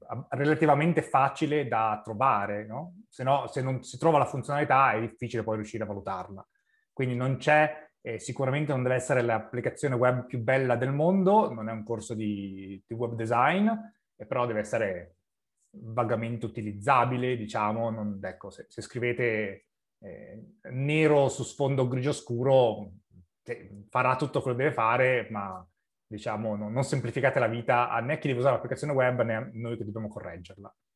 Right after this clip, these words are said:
né a me in questo caso che devo correggerla. E, e in genere questo non, non, non è bellissimo. E, e un'altra domanda che stanno face-, che hanno fatto è: "Ci sono limitazioni sull'uso delle librerie esterne, soprattutto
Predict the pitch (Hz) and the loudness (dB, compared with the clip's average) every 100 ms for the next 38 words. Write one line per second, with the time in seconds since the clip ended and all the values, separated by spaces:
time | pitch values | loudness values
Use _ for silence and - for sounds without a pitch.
0 | - 120 120 113 107 104 107 104 104 98 | -6 -4 0 -2 -2 -8 -6 -6 -6 -10
1 | 95 82 95 87 92 - - _ _ _ | -12 -14 -14 -14 -16 -20 -20 _ _ _
2 | _ _ _ - 117 107 101 - - 120 | _ _ _ -12 -8 -8 -10 -14 -16 -10
3 | 120 113 113 107 113 104 110 104 98 95 | -6 -2 -2 -2 -4 -6 -4 -4 -6 -10
4 | - - 107 104 101 104 107 117 113 104 | -16 -20 -16 -12 -10 -10 -10 -6 -4 -2
5 | 110 117 147 - 208 - - - - - | -2 -2 -4 -2 -4 -4 -16 -20 -20 -18
6 | - 147 139 123 117 110 104 - _ _ | 2 6 8 8 4 2 -4 -8 _ _
7 | _ _ _ _ _ _ _ _ _ _ | _ _ _ _ _ _ _ _ _ _
8 | - - 139 180 185 151 165 185 165 143 | -8 2 6 6 6 6 6 6 6 2
9 | - 160 143 - 180 185 185 190 170 165 | 0 0 0 2 2 2 -2 0 0 2
10 | 156 135 - - 208 196 151 143 139 - | 4 4 2 -2 2 2 0 -4 -8 2
11 | 180 185 185 147 127 143 156 151 160 147 | 4 4 2 -4 -4 0 0 2 0 2
12 | 131 123 117 127 127 - - 95 - 110 | 0 0 -2 -2 -4 -6 -6 -4 -4 -4
13 | 110 - _ _ _ - 113 123 - 123 | -4 -6 _ _ _ -14 -4 -2 0 -4
14 | - 120 117 - | 2 2 0 -4